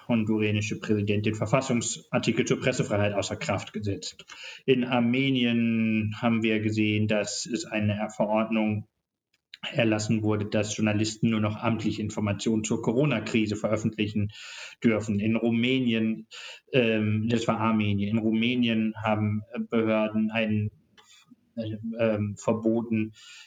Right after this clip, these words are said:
äh, ein Nachrichtenportal, was schon immer aufgefallen ist, mit, mit Kritik an der Regierung. Wir haben in China erlebt, dass sogenannte Bürgerjournalisten, also YouTuber, die, die über die Krankenhäuser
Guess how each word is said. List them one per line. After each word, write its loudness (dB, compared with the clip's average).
äh, 2
ein 2
Nachrichtenportal, 0
was -2
schon -4
immer 0
aufgefallen 0
ist, -6
mit, -2
mit -6
Kritik -2
an 0
der -2
Regierung. -4
Wir 0
haben 0
in 0
China 0
erlebt, -2
dass -6
sogenannte 0
Bürgerjournalisten, -2
also 0
YouTuber, 0
die, -4
die -2
über 2
die -2
Krankenhäuser 0